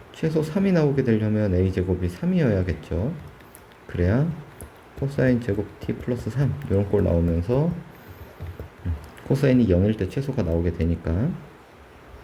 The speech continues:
그다음에 양수 A라고 했기 때문에 A는 루트 삼. 그다음에 이제 속력을 구해줍시다.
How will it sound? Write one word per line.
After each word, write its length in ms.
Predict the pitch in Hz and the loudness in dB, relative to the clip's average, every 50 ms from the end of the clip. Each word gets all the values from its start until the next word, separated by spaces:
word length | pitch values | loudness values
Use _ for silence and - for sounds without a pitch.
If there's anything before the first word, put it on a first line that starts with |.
| - - - - - - - - - - - - - - - - - - - - - - - - - - - - - - - - - - - - - - - - - - - - - - - - - | -20 -20 -20 -20 -20 -18 -18 -18 -20 -20 -20 -20 -20 -20 -20 -20 -20 -20 -18 -20 -20 -20 -20 -20 -18 -18 -18 -18 -18 -20 -20 -20 -20 -20 -20 -20 -20 -20 -20 -20 -20 -20 -20 -20 -20 -20 -20 -20 -20
그다음에 260 | - - 90 104 104 | -2 0 2 4 6
양수 380 | 92 87 87 101 101 - - 113 | 6 4 4 2 2 2 2 4
A라고 320 | 104 101 101 95 92 - | 4 4 2 2 0 -2
했기 260 | 92 90 - - 92 - | -4 -4 -4 -8 -4 -2
때문에 640 | 95 90 87 87 92 107 131 151 165 165 170 165 - | -2 0 0 2 2 2 0 0 0 0 -2 -2 -2
A는 360 | - 87 90 90 92 95 92 | -2 0 2 2 2 2 2
루트 220 | 85 82 - - 92 | 0 -2 -4 -6 -14
삼. 360 | 87 - 87 82 85 107 147 - - - - - - - - - - - - - - - - - - - - - - - - - - - - - - - - - - - - - - - - - - - - - - - - - - - - - - - - | -6 -4 -4 -2 -2 -2 -4 -6 -8 -16 -18 -20 -20 -20 -18 -18 -18 -18 -18 -20 -20 -20 -20 -20 -20 -20 -20 -20 -20 -20 -20 -20 -20 -20 -20 -20 -20 -20 -20 -20 -20 -20 -20 -20 -20 -20 -20 -20 -20 -20 -20 -20 -20 -20 -20 -20 -20 -16 -12 -12 -12 -8 -8
그다음에 240 | 90 90 - 92 87 | -6 -2 0 0 2
이제 100 | 87 90 | 2 0
속력을 440 | - - 156 165 170 156 147 135 - | 2 2 4 4 4 4 2 2 0
구해줍시다. 560 | - 92 90 87 90 - - - - 85 82 | 0 0 0 0 -4 -10 -14 -12 -8 -6 -4